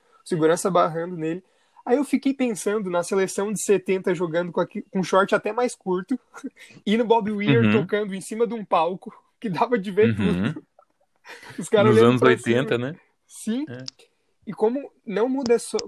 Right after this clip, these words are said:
Speaker 1: como tu tava falando ali antes, não muda só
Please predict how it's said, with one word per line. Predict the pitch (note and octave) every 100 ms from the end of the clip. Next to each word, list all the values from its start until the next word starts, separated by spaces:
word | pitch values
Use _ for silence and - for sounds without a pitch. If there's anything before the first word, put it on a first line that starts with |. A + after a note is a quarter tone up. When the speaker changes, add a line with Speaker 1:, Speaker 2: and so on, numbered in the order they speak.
| E3
Speaker 1:
como | F3+ F3+
tu | F3+
tava | - F3
falando | E3+ F#3 F3 F3
ali | D#3+
antes, | D3 C#3+ F3 -
não | E3+
muda | F3 G3
só | G#3 - G3